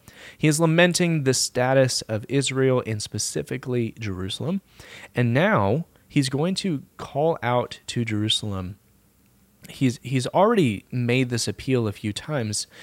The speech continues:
but he asks them to repent of their sin. And it seems like they do, because at the end of chapter four in verse twenty-two, it says this, "The punishment of thine iniquity is accomplished,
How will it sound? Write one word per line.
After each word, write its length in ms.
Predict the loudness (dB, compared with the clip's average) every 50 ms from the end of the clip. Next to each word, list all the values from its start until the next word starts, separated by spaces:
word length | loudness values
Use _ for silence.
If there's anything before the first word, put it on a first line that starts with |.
| -20 -14 -4
but 80 | 0 0
he 160 | 0 0 0
asks 480 | -2 -2 -2 -2 -2 -4 -6 -6 -8 -8
them 360 | -6 -2 0 2 2 2 0
to 260 | -2 -4 -4 -4 -2 -2
repent 460 | -2 -6 -6 -4 -4 -4 -4 -4 -4
of 100 | -6 -4
their 140 | -4 -4 -4
sin. 360 | -4 -4 -4 -6 -8 -8 -10 -8
And 100 | -6 -6
it 140 | -4 -4 -4
seems 460 | -4 -4 -2 -2 -2 -2 -2 -2 -2
like 320 | -2 -2 -2 -2 -6 -8
they 180 | -10 -8 -8 -8
do, 380 | -8 -8 -8 -8 -8 -10 -14 -20 _ _ _ _ _ -6
because 680 | -4 -4 -4 -4 -2 0 2 2 2 0 -2 -4 -8 -8 -12 -18 -20 -20 -20 -20 -10 -2
at 140 | 0 0 2
the 200 | 2 0 0 0
end 400 | 0 0 2 2 2 0 -2 -2 -2
of 140 | -4 -2
chapter 400 | -2 -2 -2 -2 -4 -4 -8 -8
four 320 | -8 -4 -2 0 0 0 0
in 100 | -2 -2
verse 180 | -4 -4 -4
twenty-two, 640 | -4 -6 -8 -6 -4 -4 -4 -6 -6 -8 -8 -8 -10 -10 -8 -6
it 140 | -6 -4 -2
says 260 | -2 -2 -2 -4 -2
this, 240 | -2 -2 -2 -2 -4
"The 100 | -6 -8
punishment 560 | -6 -4 -2 0 0 0 0 0 -2 -2 -2
of 120 | -4 -4
thine 180 | -4 -4 -4 -2
iniquity 540 | -2 -2 -2 -2 -2 -4 -4 -4 -4 -8 -8
is 200 | -6 -8 -6 -6
accomplished, 640 | -6 -6 -4 -4 -4 -6 -6 -8 -6 -6 -6 -6